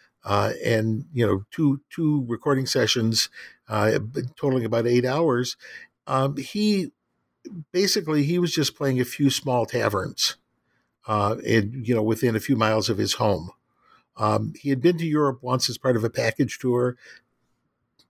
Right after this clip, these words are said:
but he had never even played on the north side, which would be the white side of Chicago, much less gone on tour. Um, when, when Son Seals, who was with me in the train wreck,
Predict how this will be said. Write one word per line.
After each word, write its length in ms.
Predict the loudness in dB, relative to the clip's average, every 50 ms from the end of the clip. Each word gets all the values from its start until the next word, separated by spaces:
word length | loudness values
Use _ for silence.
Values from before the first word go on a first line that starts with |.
| _ _
but 140 | -8 -4 0
he 80 | 2 2
had 120 | 2 2
never 220 | 2 0 0 2 0
even 240 | 0 2 0 -2
played 300 | -4 -4 -2 -2 0 0
on 100 | 0 0
the 80 | -2 0
north 240 | 2 2 2 2 2
side, 340 | 0 0 0 2 0 0 -2
which 200 | -4 -4 -2 -2
would 100 | -2 0
be 120 | 0 0
the 100 | 2 2
white 300 | 2 4 2 2 2 2
side 480 | 0 0 0 0 0 0 -2 -2 -6 -10 -12 -18 -18 -12 _
of 160 | -2 -2 0
Chicago, 680 | 0 -2 -2 -2 0 0 0 2 2 0 -2 -2 -4 -8 _ _ _ _ -20 -20 _ _ -8
much 380 | -4 -2 0 0 0 0 0
less 500 | 2 2 2 2 0 0 0 0 -2 -4 -8 _ _ _ _ _ _ _ _ _ _ -20 -18 -18 -18 _ _ _ _ -6
gone 200 | -2 0 0 0
on 220 | 0 -2 -4 -6 -6
tour. 520 | -4 -2 0 0 0 -2 -4 -6 -12 -18 _ _ _ _ _ _ _ -20 -20 -20 -20 -20 _ _ _
Um, 380 | -6 -2 0 0 0 0 0 -2 -2 -2
when, 580 | -2 -2 -2 -2 0 0 2 0 -2 -2 -4 -2 -2 -2 -2 -2 -4 -4
when 220 | -2 0 0 0
Son 260 | 0 0 0 2 2 0
Seals, 460 | 0 0 0 2 2 2 0 0 0
who 160 | 0 2 2
was 220 | 2 2 0 0
with 200 | -2 -2 -2 -2
me 120 | -2 0 0
in 100 | 0 0
the 60 | -2
train 300 | -4 -4 -2 0 2 2
wreck, 260 | 2 2 2 0 -2